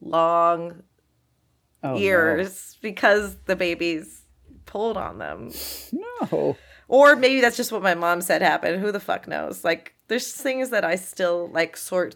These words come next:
Speaker 1: through in my brain. Like, I'm like, "My dad was lying about that. And he was joking." Like,
Speaker 2: <laughs>
Speaker 1: things that I thought for sure were true because he was just gonna, wants me to shut the fuck up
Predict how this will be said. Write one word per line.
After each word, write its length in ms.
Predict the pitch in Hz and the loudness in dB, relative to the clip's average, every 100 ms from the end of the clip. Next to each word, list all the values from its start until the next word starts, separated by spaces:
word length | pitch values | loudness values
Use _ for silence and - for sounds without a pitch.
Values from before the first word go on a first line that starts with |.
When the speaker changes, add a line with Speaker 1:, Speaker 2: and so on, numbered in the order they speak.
| _ | _
Speaker 1:
through 280 | - 185 180 | -8 -6 -4
in 120 | 175 | -2
my 160 | 170 170 | -2 -4
brain. 640 | 165 170 165 170 170 185 - | -2 -2 0 -2 -6 -12 -6
Like, 260 | 175 165 - | -4 -4 -4
I'm 80 | |
like, 240 | 185 170 180 _ _ _ _ _ _ _ _ _ | -4 -4 -6 _ _ _ _ _ _ _ _ _
"My 240 | 165 165 214 | -6 -4 -2
dad 280 | 220 233 | -2 -2
was 160 | 247 311 | -2 -2
lying 600 | 320 440 508 605 427 226 | -2 0 4 4 4 4
about 400 | 190 185 160 - | 4 4 2 2
that. 400 | 202 139 123 - - - | 4 4 4 0 -12 0
And 140 | 262 | 2
he 100 | 302 | 4
was 220 | 311 330 320 | 2 0 -2
joking." 1000 | - 508 539 539 415 208 180 175 220 - | -2 2 4 4 2 4 2 -2 -8 -2
Like, 360 | 240 247 233 151 | 4 4 4 -4
Speaker 2:
<laughs> 420 | - 139 131 _ | -10 -10 -10 _
Speaker 1:
things 240 | 285 262 269 | -2 0 4
that 100 | 277 | 4
I 100 | 220 | 4
thought 340 | 220 175 - | 4 4 4
for 140 | 220 | 0
sure 500 | 185 - 185 175 170 | -4 -2 2 2 2
were 140 | 165 165 | 0 -2
true 420 | 165 226 214 190 | -2 0 2 2
because 240 | 180 190 | -2 -6
he 60 | 180 | -6
was 100 | 175 | -4
just 140 | 196 | -6
gonna, 160 | - 180 | -8 -6
wants 340 | 180 175 185 - | -2 -2 -4 -6
me 100 | 180 | -6
to 60 | |
shut 260 | 160 214 185 | -2 -2 -4
the 60 | |
fuck 240 | - 156 - | -2 -4 0
up 380 | 208 151 - | 0 0 -4